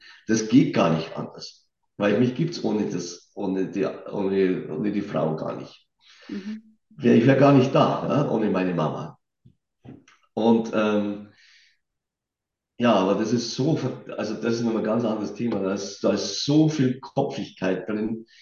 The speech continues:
Speaker 1: und auch wieder abgeschnitten von, worum geht's denn wirklich?
Speaker 2: Mhm.
Speaker 1: Was ist denn, äh, wie, wie fühle ich mich denn in meinem, in meinem Dasein? Wie bin ich denn da?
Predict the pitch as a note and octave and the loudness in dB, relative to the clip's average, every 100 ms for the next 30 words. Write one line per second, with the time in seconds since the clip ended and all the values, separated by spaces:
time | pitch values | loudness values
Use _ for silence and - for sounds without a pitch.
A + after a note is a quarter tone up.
0 | - - G#2 G#2 F#2+ C#3+ - A#2 A2+ A2+ | -20 -4 -2 0 4 4 4 2 2 2
1 | G2+ - - A2 F#2+ G2 - F2+ F2 F#2+ | 0 -4 -6 -2 -2 -4 -8 -4 -4 -4
2 | - _ _ _ _ _ _ _ _ _ | -12 _ _ _ _ _ _ _ _ _
3 | _ _ A2+ G#2+ G#2 A2+ A2 G2+ F2+ F2+ | _ _ -6 -4 -2 -4 -6 -6 -6 -2
4 | A2 - C#2 - - _ _ _ _ - | -2 -4 -12 -18 -20 _ _ _ _ -12
5 | F#3 F3+ G3 G3+ _ _ - - - - | -12 -10 -12 -12 _ _ -18 -12 -12 -8
6 | F2+ F2 - - - - - - - - | -6 -6 -10 -20 -20 -20 -20 -20 -20 -20
7 | - _ _ D#2 D#2 - - C#2+ - D#2+ | -20 _ _ -20 -16 -12 -10 -10 -12 -6
8 | G#2 A#2+ G2+ G#2+ - B2+ F#3 D3+ - - | 2 2 4 0 0 2 2 0 -2 -4
9 | F#2+ F2 E2+ D#2+ D2+ D2+ D2+ - - _ | -2 -2 0 0 0 -2 -4 -6 -18 _
10 | _ F#2+ F2+ D#2+ D#2+ D#2 C2+ C2 - D2+ | _ -8 -4 -2 -4 -6 -8 -10 -8 -8
11 | E2+ G#2 G2+ G2 - D#2+ E2 G#2+ A2+ - | -8 -8 -6 -6 -6 -6 -4 -6 -8 -14